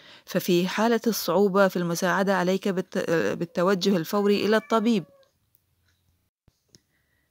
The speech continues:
بعد ذلك احرص على تغذيتها جيدا في هذه الفترة الصعبة، لأن القطة تتعرض إلى التعب الشديد، وبالتالي يستلزم الحفاظ على صحتها ومدها بالبروتين اللازم للتعافي من هذه المرحلة.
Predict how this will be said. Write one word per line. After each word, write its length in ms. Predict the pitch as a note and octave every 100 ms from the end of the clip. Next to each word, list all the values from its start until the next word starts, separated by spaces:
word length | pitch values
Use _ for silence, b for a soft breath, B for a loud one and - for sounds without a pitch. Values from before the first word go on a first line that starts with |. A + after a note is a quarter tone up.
| -
بعد 280 | G#3+ C4 A#3+
ذلك 440 | A3 A3+ A3+ A#3+
احرص 460 | G#3+ G#3 F#3+ F#3+ -
على 220 | F#3 F3
تغذيتها 680 | F3+ E3+ E3+ G#3+ A3+ A3 G3+
جيدا 500 | F3 F3 F#3+ G#3 F#3+
في 220 | E3 E3
هذه 300 | F3 F3+ G#3
الفترة 360 | F#3+ G3 A3+ G#3+
الصعبة، 500 | - A#3 G3+ D#3 D3+ B B B B
لأن 300 | F3+ F3+ E3
القطة 400 | D#3+ - C4+ B3+
تتعرض 560 | A#3+ F#3+ F#3+ A3 G#3+ F#3+
إلى 160 | F3
التعب 380 | E3+ - G#3 G3
الشديد، 500 | G3+ G3+ F#3+ G3 D3+ - B B B
وبالتالي 640 | F3 F3 E3+ A#3+ A#3+ A3+
يستلزم 520 | G#3+ - G#3 G3+ G3+ G3+
الحفاظ 480 | - F3 G3+ G3+
على 200 | F#3 F3+
صحتها 720 | F3+ F#3 - G3 G3 F#3+ F#3+ F#3+
ومدها 560 | F3+ E3+ D#3 G3+ A#3
بالبروتين 640 | G#3+ G3 F3+ F#3 F3+ G#3
اللازم 480 | G3 F3+ F#3 F#3 G3+
للتعافي 680 | F#3+ - F3 F#3 F#3+ G3 F#3+
من 140 | F#3
هذه 380 | F#3 E3 D#3+ G3
المرحلة. 560 | A3 A3+ A#3+ A3+ F3